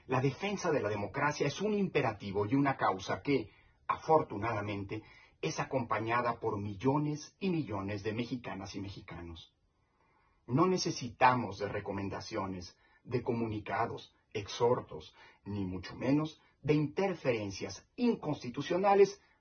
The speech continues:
de otros organismos para poder promover y garantizar los derechos políticos de la ciudadanía como lo hacemos todos los días. Esa es la razón de ser del instituto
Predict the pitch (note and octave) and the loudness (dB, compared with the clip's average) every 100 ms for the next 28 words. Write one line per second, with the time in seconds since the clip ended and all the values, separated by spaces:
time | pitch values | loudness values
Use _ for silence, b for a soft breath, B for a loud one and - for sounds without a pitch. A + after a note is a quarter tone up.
0 | - F3+ D#3+ D#3 D3 D3+ C3 B2+ G2+ F#2+ | -2 2 4 2 0 0 0 0 -2 -4
1 | F#2+ F#2+ - _ _ B2 G#2+ - A2+ B2 | -8 -10 -14 _ _ 0 0 2 2 2
2 | - A2+ A2+ B2 B2 - b b C3+ C3 | 2 -2 2 2 0 -4 b b 0 0
3 | B2+ A#2+ - - A2+ G2+ A#2 G2+ G2+ G#2 | 0 -2 -4 0 0 2 0 2 2 0
4 | G#2+ G2 F#2+ G#2+ - - F#2 F#2+ A2 G#2+ | 0 -6 -6 -6 -6 -8 -4 -2 -2 -2
5 | F#2+ G2 G2 G2 F#2 b b - C3+ A#2+ | -2 -2 -4 -6 -8 b b -2 0 2
6 | A2 F#2 G2+ G2 F#2+ G2+ F#2+ F#2+ F#2 F2+ | 0 0 -4 -6 -6 -6 -6 -8 -12 -12
7 | F2+ - _ _ _ _ _ _ _ _ | -14 -18 _ _ _ _ _ _ _ _
8 | - F3+ E3 G2 G2+ B B B B B | 0 0 2 -4 -8 B B B B B
9 | - F#3 D3+ C3 D#3+ D#3+ C#3 - F3+ D3+ | -2 0 0 0 2 2 0 2 2 4
10 | G#2+ G2+ G2 - G2 A2+ - G#2 | 0 -4 -4 -8 -8 -8 -6 -6